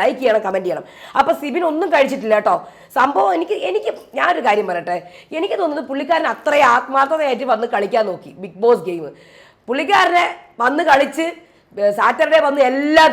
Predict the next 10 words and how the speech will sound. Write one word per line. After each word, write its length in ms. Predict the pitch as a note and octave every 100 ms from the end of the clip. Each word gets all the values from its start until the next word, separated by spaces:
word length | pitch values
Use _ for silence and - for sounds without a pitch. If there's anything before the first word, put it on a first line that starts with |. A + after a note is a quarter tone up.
| D4+
തീർത്ത് 420 | C4 C#4+ C4+ - F#3 - _ -
ഫുൾ 280 | D4 E4+ F4
നെഗറ്റീവും 520 | C#4+ D4 D4 D#4 D#4 C#4+
പറഞ്ഞ് 320 | C#4 C#4 D#4+ - - -
പുറത്താക്കി. 580 | B3 C4 C4+ G#3+ F3 C3+ - -
അത് 200 | G#3 D4 E4
കാരണം, 380 | D4+ D4+ D#4 D#4 - _ -
ഏ, 60 | F#3+ F#3+ F#3+ F#3 F3 D#3+
വിഷമം 400 | F3+ F3+ C#4 F#4+
കൊണ്ടോ 460 | E4 C#4+ D4 C4+